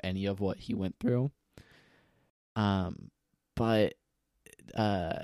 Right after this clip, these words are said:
he manages to get, and we'll have to see next episode, right? But he, it seems like he manages to actually get out of this pretty well by throwing, uh,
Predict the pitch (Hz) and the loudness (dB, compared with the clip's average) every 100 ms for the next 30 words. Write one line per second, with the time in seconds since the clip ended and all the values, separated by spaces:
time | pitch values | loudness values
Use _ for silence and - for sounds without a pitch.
0 | - - - 123 120 123 190 403 320 151 | -10 -8 -2 0 4 4 4 2 2 4
1 | 120 113 - - 120 - 156 - 90 104 | 4 4 0 0 0 2 0 0 -2 0
2 | 123 120 120 151 - 156 - 147 139 135 | 2 4 2 0 0 -2 0 0 0 -2
3 | - 139 120 110 95 95 87 - 110 110 | -2 -2 0 0 0 0 -2 -4 -2 -2
4 | 101 - 104 - 196 381 - 160 127 101 | -4 -4 -6 -2 0 2 2 0 2 0
5 | - 311 131 95 - 117 139 113 - 117 | -2 -4 -4 -4 -2 -2 0 -2 -2 -2
6 | - 71 123 147 107 - - - 127 127 | -2 -2 -2 0 0 0 -6 2 4 4
7 | 101 98 110 165 196 - - - _ - | 4 4 6 4 2 -4 -20 -20 _ -18
8 | - - 104 98 113 135 156 160 - - | -6 2 4 4 4 4 2 0 -4 0
9 | 113 113 107 113 127 135 143 - - 113 | 4 6 8 8 6 2 0 -2 0 2
10 | 101 98 95 | 4 4 2